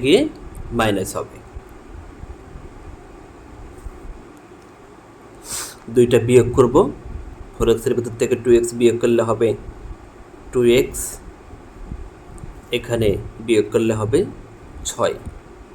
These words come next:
বা x সমান সিক্স।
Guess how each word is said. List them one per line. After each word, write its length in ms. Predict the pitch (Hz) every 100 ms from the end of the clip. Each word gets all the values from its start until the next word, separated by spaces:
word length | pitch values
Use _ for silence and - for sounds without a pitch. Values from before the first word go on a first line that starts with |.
| - - - - - - - - - - - - - - - - 117
বা 140 | 98 98 - - - - - - - - - - - - - - - - - - - - - - - - - 107
x 20 | - -
সমান 300 | 107 101 95 92 - - - - - - - - - - - -
সিক্স। 220 | 139 131